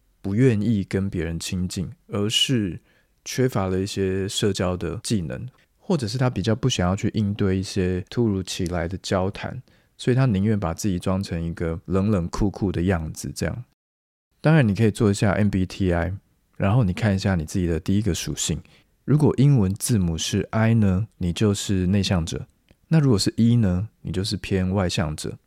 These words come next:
那要记得这个答案其实是，是一个相对值，比如说它有五十题好了，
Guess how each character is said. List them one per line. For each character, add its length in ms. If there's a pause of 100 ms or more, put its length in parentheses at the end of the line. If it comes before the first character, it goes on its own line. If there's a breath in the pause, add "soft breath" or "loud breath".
(300)
那 100
要 80
记 160
得 100
这 80
个 80
答 200
案 200
其 180
实 140
是， 380 (260)
是 220
一 20
个 320
相 260
对 220
值， 320 (380)
比 80
如 100
说 180
它 240
有 520
五 100
十 160
题 180
好 200
了， 160